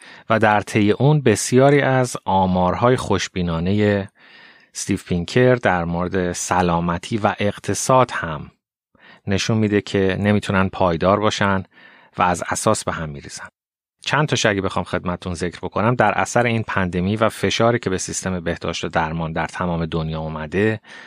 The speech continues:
در بسیاری از کشورهای فقیر دنیا مبارزه با سل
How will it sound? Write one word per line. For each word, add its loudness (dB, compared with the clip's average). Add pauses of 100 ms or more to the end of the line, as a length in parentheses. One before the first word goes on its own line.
(140)
در 2
بسیاری 4
از -6
کشورهای -4
فقیر -6
دنیا -4 (280)
مبارزه 2
با 0
سل 2